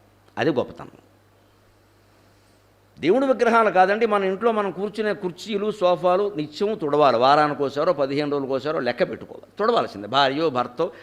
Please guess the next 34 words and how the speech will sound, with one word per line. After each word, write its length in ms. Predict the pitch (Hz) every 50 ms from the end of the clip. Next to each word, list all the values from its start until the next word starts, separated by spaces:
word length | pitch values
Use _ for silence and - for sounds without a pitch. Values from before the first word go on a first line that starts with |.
| - -
లేదా 160 | 156 151 180
పని 220 | 143 151 147 147 147
మనిషిని 280 | 156 156 147 151 151
పెట్టి 280 | 135 143 143 147 147 143
చేయించినా 360 | 131 131 131 120 139 135 131
సరే 200 | 117 165 - - - -
చేయాల్సిందే. 460 | 120 110 104 90 85 - - 69 - - - - -
అవన్నీ 320 | 135 147 147 151 170 214
భగవత్ 380 | 208 156 147 143 147 175 180 170
స్వరూపాలే 580 | - 180 170 165 160 139 131 156 151 156 156
భావిస్తే 460 | 147 123 123 127 135 147 160 160 - 262
మనం 180 | 247 226 196
తుడవాలి 360 | 147 151 147 139 143 135 120
ఖచ్చితంగా. 460 | - - 92 - - - 67 64 - - - _ _ - - -
అవి 100 | 143 143
దుమ్ముంటే 440 | 127 160 202 214 220 214 190 220
భగవంతుడు 440 | 202 175 175 170 196 202 180 190 185
ఎలా 100 | 185 180
అవుతాయండి? 560 | 175 175 175 170 175 160 160 156 - - - - - - _ _ _ _ _ _ _ _ _ _ _ _ _ _ _ _ _ _ _ _ _ _ _ _ _ _ _ _ _ _ _ _ _ _ _ _ _ -
అప్పుడు 200 | - 208 269 233
ఇల్లంతా 340 | - 233 285 294 285 302 285
శుభ్రంగా 420 | 233 285 240 262 277 285 285 285
ఉంటుంది. 340 | 247 185 135 123 95 87 78
చదివేసిన 580 | 80 - - - 165 190 240 254 226 247 240
న్యూస్ 280 | 214 208 233 226 233 233
పేపర్లన్నీ 420 | 247 240 240 240 226 233 233 240
ఒక 240 | 240 214 202 202 180
చోట 120 | 220 214 220
ఖచ్చితంగా 500 | 220 220 196 175 - - - 233 226 220
పెట్టుండాలి. 440 | 190 202 - 196 202 202 196 180
కింద 240 | 165 - 180 185 202
నుంచి 200 | 214 226 220 190
తీస్తే 300 | 160 202 208 196 - 254
నాలుగు, 320 | 233 202 190 190 190 180